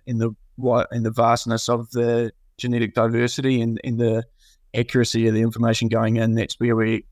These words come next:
gonna see some real gains, and, and that's where the momentum's picked up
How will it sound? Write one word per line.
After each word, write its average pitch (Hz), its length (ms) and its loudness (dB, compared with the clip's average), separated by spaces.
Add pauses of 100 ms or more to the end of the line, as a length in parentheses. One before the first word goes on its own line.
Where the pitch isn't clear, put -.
(320)
gonna 120 160 0
see 120 220 0
some 117 200 0
real 110 160 2
gains, 113 440 2
and, 110 200 -2
and 117 200 -2
that's - 160 -4
where 113 80 -2
the 120 40 -2
momentum's 117 540 0
picked - 320 -2
up 113 140 2